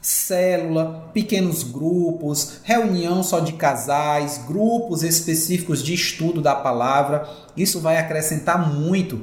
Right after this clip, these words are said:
na vida e no casamento, na vida espiritual de vocês. Outra coisa, busquem andar com pessoas mais maduras espiritualmente do que vocês.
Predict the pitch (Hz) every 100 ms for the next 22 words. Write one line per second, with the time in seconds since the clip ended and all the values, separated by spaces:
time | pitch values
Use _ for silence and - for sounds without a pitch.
0 | - - - 143 160 123 135 175 165 156
1 | 156 156 147 139 120 135 170 165 165 -
2 | 135 135 123 170 170 - 165 151 147 139
3 | 143 139 143 160 - 107 - - - -
4 | - - - - 208 220 208 - 196 214
5 | 143 110 - - - 135 220 269 - 214
6 | 196 160 165 175 185 175 - 165 - 175
7 | 190 156 - 123 151 175 196 180 175 156
8 | 123 196 226 175 170 165 165 160 156 143
9 | 127 131 131 127 139 131 131 113 113 -